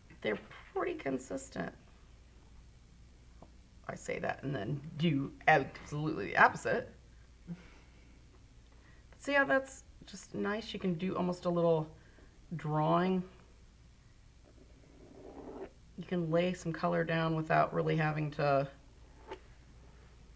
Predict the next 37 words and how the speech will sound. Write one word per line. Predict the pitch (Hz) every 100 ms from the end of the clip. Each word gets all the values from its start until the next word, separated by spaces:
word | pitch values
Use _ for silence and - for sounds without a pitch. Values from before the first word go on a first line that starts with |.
| - - - - -
make | 180 196
a | 185
big | 180 147
smear, | - 175 151 135 - - - - - -
but | 180 180 - - - -
still | - - 180
got | 175 160
enough | 156 156
side | - 160 170
motion | 160 147 151 147
to | 151 151
it | 147 156 - - - - - - - - - - - - - - - - - - - - - -
where | - 170
you | 170
can | - 165 165
cover | 165 156
some | 156 160
area | 156 151
with | 147 147
it | -
if | 156 -
you |
want. | 143 127 117 - - - - - - - - - - -
I |
mean, | 247
look, | 262 -
that's | 220 -
not | 294 311
that | -
bad | - 262 202 160
for | 185
that | 170 165 160 175
being | 185 202
such | - 185
a | 180
small | - 180 175 170
tip. | - 220 269